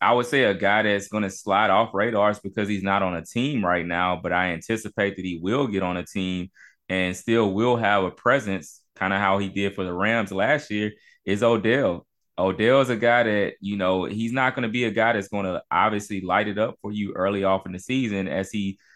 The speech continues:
figures out where it's gonna be his landing spot. But I think he's a guy that you grab him in that fourteenth, fifteenth round and just stash him, uh, while he's sitting there. He's a guy that can play dividends for you later off in the season. Um,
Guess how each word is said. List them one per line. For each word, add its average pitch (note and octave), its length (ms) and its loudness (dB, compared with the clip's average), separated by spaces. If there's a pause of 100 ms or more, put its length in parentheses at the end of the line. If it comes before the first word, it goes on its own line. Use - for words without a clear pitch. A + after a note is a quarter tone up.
(260)
figures G#2 300 2
out G#2 260 4
where G2+ 160 2
it's G2 100 -2
gonna G2 200 -4
be G2 120 -2
his F#2 160 -2
landing G#2 380 0
spot. F#2+ 420 0
But F#2 100 -4
I F#2 100 2
think G2+ 200 -6
he's G#2+ 220 -8
a F#2+ 60 -2
guy F#2+ 320 2
that F2+ 280 -6
you F#2+ 200 -4
grab A2 420 2
him C3 320 -2
in G2+ 160 -4
that A2 240 0
fourteenth, B2 520 -4
fifteenth A#2+ 440 -6
round A2 320 2
and F2 140 -6
just G2 280 -6 (300)
stash A#2 420 2
him, B2 460 0
uh, F#2+ 360 4
while F#2 320 4
he's A2 260 -4
sitting A#2+ 300 -2
there. C3 360 0
He's A2+ 200 -4
a G2+ 40 0
guy G2+ 240 2
that G#2 160 0
can F2+ 140 -8
play G#2 260 -2
dividends F#2+ 640 -2
for F#2+ 140 -4
you F#2 320 -6 (320)
later G2 340 0
off G#2+ 280 4
in A#2 60 -2
the A#2 100 -4
season. C3+ 480 -4 (480)
Um, G2 600 2